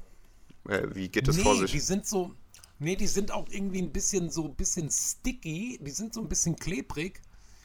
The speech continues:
Speaker 2: So, die
Speaker 1: Aha.
Speaker 2: sind einfach nur in so einer Safrantunke getunkt. Oh, die schmecken so gut.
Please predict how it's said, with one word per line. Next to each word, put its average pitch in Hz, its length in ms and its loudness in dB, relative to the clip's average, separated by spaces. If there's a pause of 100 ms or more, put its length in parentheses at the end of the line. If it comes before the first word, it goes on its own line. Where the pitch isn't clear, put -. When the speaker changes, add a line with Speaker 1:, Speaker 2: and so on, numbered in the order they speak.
(140)
Speaker 2:
So, 160 240 0
die 160 360 -4
Speaker 1:
Aha. 139 100 -2
Speaker 2:
sind 156 300 2
einfach 185 380 2
nur 196 580 2 (100)
in 175 180 0
so 160 120 -4
einer 175 240 -2
Safrantunke 165 1000 4
getunkt. - 560 8 (580)
Oh, - 80 -2
die - 80 -6
schmecken 147 380 4
so 151 220 0
gut. 135 340 -2